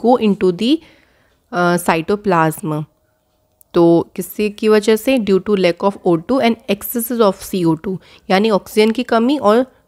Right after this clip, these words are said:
कार्बन डाइऑक्साइड की, अ, अधिकता। After taking food, food,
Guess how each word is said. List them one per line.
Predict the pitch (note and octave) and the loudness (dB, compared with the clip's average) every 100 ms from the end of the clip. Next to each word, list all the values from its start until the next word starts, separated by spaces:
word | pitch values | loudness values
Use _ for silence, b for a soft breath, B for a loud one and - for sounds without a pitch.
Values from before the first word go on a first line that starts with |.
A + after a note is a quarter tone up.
| _ _ | _ _
कार्बन | - F3+ E3+ F3 | -2 0 0 0
डाइऑक्साइड | F#3 E3+ - D#3 D#3 | -2 -2 -4 -6 -6
की, | A#3 E4 G4 _ _ F3+ - - | -4 -4 -4 _ _ -16 -8 -2
अ, | F3 F3 - | 0 0 0
अधिकता। | F#3+ G3 G3+ - E3 D#3+ D#3+ _ _ b b b b b b b b _ _ | -4 -4 -10 -12 -8 -8 -10 _ _ b b b b b b b b _ _
After | G3+ G#3 - E4+ D4 | 0 0 -4 -8 -6
taking | C#4 D4 D4+ | -8 -6 -8
food, | - G#3+ F#3 F#3+ B3+ - _ _ _ _ | -6 -4 -2 -2 -4 -6 _ _ _ _
food, | B3 - B3 A3+ G#3+ C#4 | -20 -4 2 4 4 2